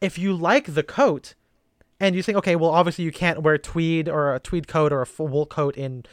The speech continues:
wherever the person happens to be." Let's say he lives, like, you know, the fucking Southern California. Let's say he's like us in L A, can't wear a coat. I'm like, "Okay, well,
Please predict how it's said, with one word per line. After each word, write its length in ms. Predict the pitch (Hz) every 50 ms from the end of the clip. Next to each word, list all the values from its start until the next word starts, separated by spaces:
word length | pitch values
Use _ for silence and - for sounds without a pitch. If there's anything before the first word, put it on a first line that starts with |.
| - - - _ _ _
wherever 380 | - 135 143 143 143 139 147
the 80 | 139 131
person 240 | - 156 139 123 139
happens 180 | 135 - 127
to 60 | - 139
be." 40 |
Let's 160 | 127 131 - -
say 160 | 151 139 131
he 140 | 127 139 131
lives, 220 | 135 135 123 -
like, 260 | 131 127 120 - - _
you 120 | - 143 123
know, 160 | 117 104 104
the 180 | 110 - 113 - _ _ _ _ _ _ _ -
fucking 280 | - 139 - 139 123
Southern 220 | - - 139 139 127
California. 240 | 143 127 - 127
Let's 80 | 127 -
say 80 | 165 151
he's 120 | 147 139
like 120 | 135 120
us 200 | 127 104 104 -
in 140 | 120 131 131
L 180 | 135 135 135 127
A, 160 | 113 101 101 - _ _ - -
can't 120 | - 147
wear 80 | 147 139
a 40 | -
coat. 100 | 151 135
I'm 60 | 151
like, 100 | 156 185
"Okay, 180 | 185 226 220
well, 320 | 220 196 202 214 233 233